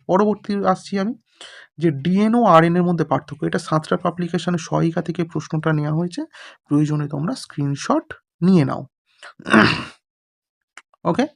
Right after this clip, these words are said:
পরবর্তী প্রশ্নে আসছি আমি যে ন নম্বর প্রশ্ন কি বলছে? যে কৃষিক্ষেত্রে আধুনিক জীববিদ্যা দুটো প্রয়োগ উল্লেখ করতে বলেছে।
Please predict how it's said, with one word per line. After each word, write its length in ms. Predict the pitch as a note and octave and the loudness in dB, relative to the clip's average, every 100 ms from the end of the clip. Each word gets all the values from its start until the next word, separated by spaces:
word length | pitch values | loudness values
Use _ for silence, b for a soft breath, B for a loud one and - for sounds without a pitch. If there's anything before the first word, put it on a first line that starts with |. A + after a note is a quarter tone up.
| _ B B B | _ B B B
পরবর্তী 440 | E3 E3+ F3 E3+ E3+ | 4 4 2 -2 -2
প্রশ্নে 360 | E3 E3 F3 | -2 -2 -2
আসছি 300 | E3+ E3+ E3+ | -4 -4 -4
আমি 160 | F3 B3 - _ _ _ _ _ _ _ _ _ _ _ _ - B - | -4 -4 -10 _ _ _ _ _ _ _ _ _ _ _ _ -20 B 0
যে 80 | E3 | 2
ন 160 | D#3+ | 4
নম্বর 220 | E3+ F3 F3+ | 4 2 0
প্রশ্ন 300 | F3+ E3 E3+ | -2 -2 -4
কি 160 | F3+ | -2
বলছে? 320 | F3 F3 - C4+ - b b b D3 | -2 -2 -4 -8 -10 b b b -2
যে 120 | D#3+ | -2
কৃষিক্ষেত্রে 1160 | E3 F#3+ F#3+ A3+ - F#3 F3+ _ - C#3+ E3+ | -2 -6 -4 -6 0 0 0 _ -6 -2 -2
আধুনিক 540 | - C#3+ D3+ D#3+ F#3+ C#3+ | -2 -2 -2 0 -2 -2
জীববিদ্যা 520 | D#3+ D3+ E3 D#3 F#3 | -4 -6 -6 -4 -2
দুটো 240 | D#3 D#3+ | -2 -4
প্রয়োগ 400 | G3 - D#3+ C#3 | -6 2 4 4
উল্লেখ 260 | C#3+ C3+ C#3 | 2 -2 -2
করতে 320 | - - - | -6 -8 -6
বলেছে। 340 | - - - | -6 -8 -8